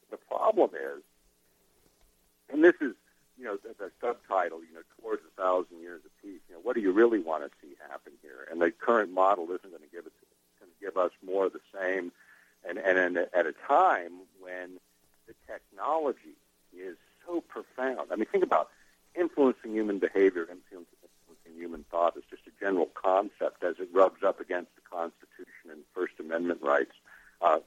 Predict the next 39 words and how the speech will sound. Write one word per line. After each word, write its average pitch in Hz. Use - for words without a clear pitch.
assembly, 95
uh, 78
speech, 113
religion. 90
All 113
these 117
things 101
are 90
predicated 95
on 87
the 85
idea 85
that 85
you 73
think 95
freely, 71
you 98
feel 101
freely, 65
you 95
express -
your 90
emotions 87
freely. 78
And 80
the 90
idea 110
that 85
government, 127
uh, 82
can 98
be-, 90
believes 87
that -
they 87
can -
create 90
weapon 92
systems 80